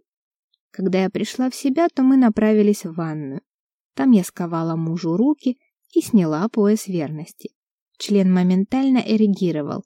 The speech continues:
что очень даже хорошо. Не придется отдельно его потом для этого снимать. Я смазала кремом все места, о которых муж мне сказал.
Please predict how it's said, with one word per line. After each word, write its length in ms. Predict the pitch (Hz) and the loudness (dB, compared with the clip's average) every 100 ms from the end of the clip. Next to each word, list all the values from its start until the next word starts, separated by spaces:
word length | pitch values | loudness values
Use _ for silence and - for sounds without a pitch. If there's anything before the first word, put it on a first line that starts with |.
| _ _ _ | _ _ _
что 260 | - - 214 | -20 -8 -8
очень 320 | - - 208 | -4 2 2
даже 240 | 196 190 | 2 0
хорошо. 600 | 190 - 185 190 - - - _ _ _ - | -4 -4 -4 -4 -8 -12 -12 _ _ _ 0
Не 140 | 208 | 2
придется 580 | 208 208 190 165 - 165 | 4 4 4 -2 -4 -8
отдельно 400 | 160 175 190 180 | -4 -2 0 0
его 180 | 170 165 | -2 -4
потом 320 | - - 170 | -4 -4 -6
для 240 | 165 165 | -4 -6
этого 240 | 160 160 160 | -6 -8 -8
снимать. 540 | - 170 160 - _ _ _ _ _ _ _ _ _ | -6 -6 -6 -10 _ _ _ _ _ _ _ _ _
Я 200 | 214 240 | 0 2
смазала 440 | 311 311 285 262 | 2 0 2 0
кремом 360 | 247 262 247 226 | 2 2 4 4
все 240 | - 233 | 2 4
места, 500 | 202 185 - 190 208 | 4 2 -4 -4 -2
о 40 | 220 | -2
которых 460 | 175 - 170 - | -4 -2 -4 -2
муж 240 | 180 185 - | -2 -2 -2
мне 180 | 170 | -4
сказал. 520 | 170 - 170 170 147 | -6 -10 -10 -8 -10